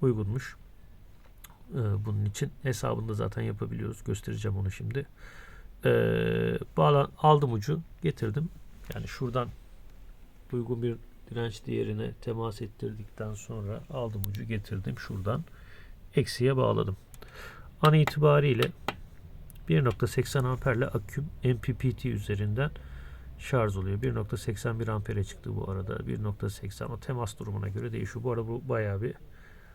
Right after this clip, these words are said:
sıcak, yani ısı, elim dokunduramam ama şu anda ısı üretiyor yani. Bu nedenle taş direnç de bağlasanız, buraya böyle bir rezistans da bağlasanız geçen akıma bağlı olarak buranın ısınacağını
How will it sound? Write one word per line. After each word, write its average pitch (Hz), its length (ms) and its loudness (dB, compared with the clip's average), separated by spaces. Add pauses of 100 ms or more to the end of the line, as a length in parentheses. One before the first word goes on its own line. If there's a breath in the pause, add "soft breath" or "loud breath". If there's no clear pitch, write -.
(640 loud breath)
sıcak, 110 500 -4
yani 104 200 0
ısı, - 220 0
elim 117 460 0
dokunduramam 123 520 2
ama 127 120 2
şu - 160 -2
anda 113 200 0
ısı - 260 -2
üretiyor 117 440 0
yani. 101 360 0 (460 loud breath)
Bu 127 60 0
nedenle 123 340 2
taş - 300 0
direnç 131 300 0
de 107 120 -2
bağlasanız, 107 640 -2
buraya 117 280 -2
böyle 113 220 0
bir 110 140 -4
rezistans 110 540 -4
da 113 100 -4
bağlasanız 104 600 -4 (480 loud breath)
geçen 120 280 -2
akıma 120 340 -2
bağlı 120 260 4
olarak 117 400 0
buranın 113 240 -4
ısınacağını 117 640 -2